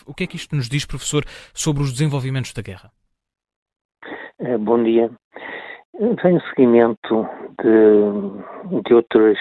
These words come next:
Speaker 2: negociações que têm havido desde o começo. Normalmente tudo que se passa na fronteira de Rafah é objeto de uma negociação, ehm, de que nós só sabemos uma pequena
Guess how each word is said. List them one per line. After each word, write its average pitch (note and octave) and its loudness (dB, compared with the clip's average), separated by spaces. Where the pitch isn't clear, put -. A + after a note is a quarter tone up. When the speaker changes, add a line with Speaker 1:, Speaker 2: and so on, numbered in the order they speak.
Speaker 2:
negociações A2 0
que - -16
têm G2 0
havido G2 -6
desde G#2 0
o - -20
começo. F#2+ -8
Normalmente A2 0
tudo - -4
que - -16
se - -20
passa G#2 -2
na G#2+ 0
fronteira G#2 0
de G#2+ -8
Rafah G#2 2
é G#2+ 2
objeto G#2 0
de A2 0
uma G2+ -2
negociação, G2+ -4
ehm, G2 -6
de - -16
que - -12
nós A2 -2
só A2+ -6
sabemos G#2+ 2
uma G2 -4
pequena G#2 -4